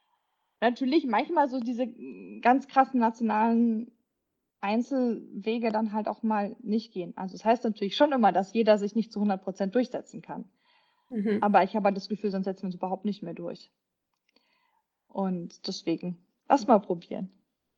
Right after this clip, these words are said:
Speaker 2: Das klingt gut. Also ich bedanke mich ganz herzlich für das Gespräch. Ich fand, das war ein schönes Schlusswort, dass wir mehr Europa, ich fasse mal so zusammen, mehr Europa brauchen und bis zweitausendfünfzig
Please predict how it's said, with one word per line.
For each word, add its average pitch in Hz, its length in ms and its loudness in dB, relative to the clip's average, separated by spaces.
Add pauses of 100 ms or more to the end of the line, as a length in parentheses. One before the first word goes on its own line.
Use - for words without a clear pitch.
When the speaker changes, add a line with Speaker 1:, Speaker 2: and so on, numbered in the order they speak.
(360)
Speaker 2:
Das 254 220 -6
klingt 285 300 -2
gut. 254 420 0 (180)
Also 226 220 2
ich 220 140 2
bedanke 247 420 2
mich 285 180 -2
ganz 311 260 2
herzlich 320 380 2
für 269 80 -4
das 247 200 0
Gespräch. 240 360 -2
Ich 330 100 -4
fand, 277 160 0
das 247 160 0
war 240 80 4
ein 240 120 -2
schönes 226 340 -4
Schlusswort, 330 640 2 (320)
dass 214 300 0
wir 214 100 4
mehr 226 260 4
Europa, 254 580 2
ich 262 180 -6
fasse 208 280 0
mal 202 120 2
so 202 100 2
zusammen, 208 340 2
mehr 214 160 4
Europa 214 480 2
brauchen 226 520 4
und 202 360 0
bis 202 160 -4
zweitausendfünfzig 208 1300 4